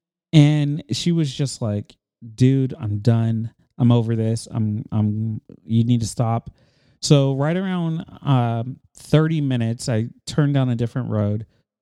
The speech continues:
Well, it's probably around, like, twenty-seven minutes. I turned down a different road, and I walked her home, and I dropped her off right at thirty minutes, and I turned around,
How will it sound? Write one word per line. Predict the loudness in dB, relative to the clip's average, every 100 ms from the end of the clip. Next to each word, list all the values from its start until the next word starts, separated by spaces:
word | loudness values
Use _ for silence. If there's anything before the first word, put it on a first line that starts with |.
| _
Well, | 2
it's | 2
probably | 0 -2
around, | -2 -2
like, | -4 -4
twenty-seven | -2 -2 -2 -6 -6
minutes. | -4 -6 -6
I | -6
turned | -2 -2
down | 0 -2
a |
different | -4 -4 -4
road, | -2 -2 -4 -10 _ _ _
and | 2
I | 4
walked | 0 -4 -4
her | -2 0
home, | 0 2 0 -2 -6 _ _ _ 0
and | 2
I | 4
dropped | 0 -2
her | -6 -4
off | -4 -4
right | -2 0 0
at | -4 -4
thirty | -2 0 0 0
minutes, | 0 -2 -6 -12 -6 0
and | 2 2 -2 -2
I | -2 0 -4
turned | -4 -4 -2
around, | -2 -2 -4